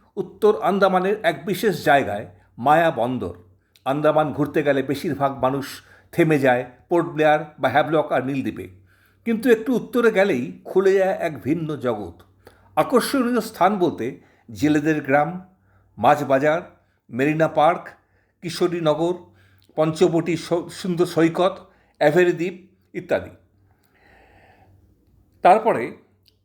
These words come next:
আরেকটু এগিয়ে আসি, প্রথমেই যাই কারমাটাং বিচে। চারদিকে নারকেল ও ঝাউ গাছ আর সামনে অনন্ত সমুদ্র।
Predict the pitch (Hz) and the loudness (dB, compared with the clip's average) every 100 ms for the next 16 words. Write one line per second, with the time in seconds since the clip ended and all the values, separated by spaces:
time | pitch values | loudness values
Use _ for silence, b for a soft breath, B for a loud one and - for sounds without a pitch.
0 | _ - 175 196 226 185 165 185 170 226 | _ -6 -4 -4 0 2 4 0 0 -8
1 | - _ _ _ _ _ _ - 180 254 | -18 _ _ _ _ _ _ -4 0 0
2 | 240 196 190 - - 165 175 175 170 139 | 2 2 0 0 2 4 4 2 0 -2
3 | 120 - 90 - _ _ _ _ _ _ | -8 -12 -20 -20 _ _ _ _ _ _
4 | - 160 160 170 175 139 156 160 170 196 | 4 4 4 -2 -2 -2 -2 -4 -10 -12
5 | _ _ - 151 - 135 156 107 92 - | _ _ -6 -4 -2 0 0 0 -6 -10
6 | - _ - 127 - - 151 151 139 - | -20 _ -6 -4 -4 -2 0 0 -2 -2
7 | 139 147 139 143 - 131 123 - - | 0 0 0 -4 -2 -2 -2 -6 -16